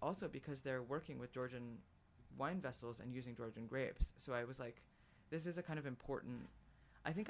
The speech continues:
I'm interested in the diaspora of Georgian winemaking.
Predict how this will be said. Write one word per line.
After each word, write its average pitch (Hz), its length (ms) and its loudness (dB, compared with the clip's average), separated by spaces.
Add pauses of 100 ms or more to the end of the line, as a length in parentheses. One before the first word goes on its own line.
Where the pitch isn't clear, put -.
I'm 175 140 4
interested 220 400 2
in 131 300 2 (1500)
the 139 80 0
diaspora 123 560 4
of 117 100 2
Georgian 120 340 2
winemaking. 135 640 -2